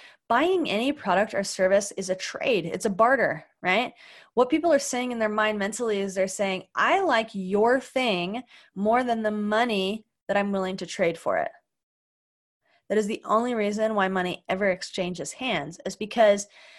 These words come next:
someone feels that the thing that they're buying is worth more than the money that they're trading for it. So they feel like it's a steal. Okay, so what value are you putting in your product so that your product is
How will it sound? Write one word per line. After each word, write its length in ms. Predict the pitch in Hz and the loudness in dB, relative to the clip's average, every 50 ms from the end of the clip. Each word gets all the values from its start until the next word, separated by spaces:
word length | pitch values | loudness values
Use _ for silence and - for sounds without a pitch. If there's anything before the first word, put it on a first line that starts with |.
| - - _ _ _ _ _ _ | -20 -20 _ _ _ _ _ _
someone 360 | - - - 285 277 320 339 | -4 0 2 2 4 4 2
feels 420 | 302 - - 214 202 208 220 220 - | 2 2 2 4 4 4 4 2 -4
that 120 | - - | -6 -4
the 100 | 202 202 | -4 -4
thing 360 | 180 - - - 247 254 262 | -6 -4 -2 -2 0 0 0
that 120 | 277 269 220 | -2 0 0
they're 120 | 240 220 | 0 0
buying 560 | 202 185 214 208 220 220 220 208 196 190 190 | 0 2 2 2 2 2 2 0 0 -2 -2
is 200 | - 190 196 180 | -4 -4 -4 -4
worth 320 | 190 175 202 208 214 208 - | -4 -4 -2 -2 -2 -4 -4
more 720 | 214 202 202 208 220 233 226 208 196 196 196 208 202 202 - - | -4 -2 0 0 2 4 4 4 6 4 4 2 -2 -6 -10 -8
than 140 | 208 202 196 | -6 -4 -2
the 80 | 190 | -2
money 280 | 196 190 180 180 180 180 | -2 -2 -2 -4 -4 -4
that 120 | 175 170 - | -4 -2 -2
they're 120 | 175 175 | -4 -4
trading 420 | 175 - - 190 185 180 180 175 | -6 -4 -2 0 0 0 -2 -6
for 200 | 175 - 160 156 165 | -8 -8 -6 -6 -6
it. 100 | - - | -6 -8
So 100 | - 165 | -8 -8
they 120 | 160 170 | -8 -8
feel 240 | 160 - - 170 165 | -8 -6 -8 -6 -6
like 180 | 156 147 - 151 | -6 -8 -10 -12
it's 160 | 151 - - | -16 -16 -14
a 40 | - | -16
steal. 580 | - - - - - - 73 62 67 170 - _ _ _ _ _ _ _ _ _ _ _ _ _ _ _ _ _ _ _ _ _ _ _ _ _ _ _ _ | -14 -14 -14 -14 -12 -10 -8 -10 -10 -12 -16 _ _ _ _ _ _ _ _ _ _ _ _ _ _ _ _ _ _ _ _ _ _ _ _ _ _ _ _
Okay, 200 | - 185 180 190 | -4 -2 -2 -2
so 260 | 190 - 214 196 196 | 0 2 4 4 4
what 640 | 196 196 196 196 202 214 220 240 285 277 - - - - - | 4 4 2 4 6 6 6 6 4 2 0 -4 -12 -14 -12
value 520 | 190 170 202 208 202 214 226 247 247 254 | -6 -2 0 2 2 2 0 0 0 2
are 120 | - 208 208 | 2 2 0
you 120 | 208 202 | 0 -4
putting 280 | 202 - 196 202 196 196 | -4 -4 -4 -4 -4 -4
in 100 | 190 185 | -4 -6
your 100 | 180 185 | -6 -6
product 500 | 180 - 185 175 175 196 196 196 196 - | -4 -2 0 2 2 2 0 -2 -4 -8
so 100 | - - | -6 -4
that 40 | |
your 100 | - 190 | -4 -4
product 420 | 185 - - - 175 180 190 185 - | -4 -6 -6 -4 -4 -4 -4 -6 -8
is 140 | - 180 180 | -10 -10 -8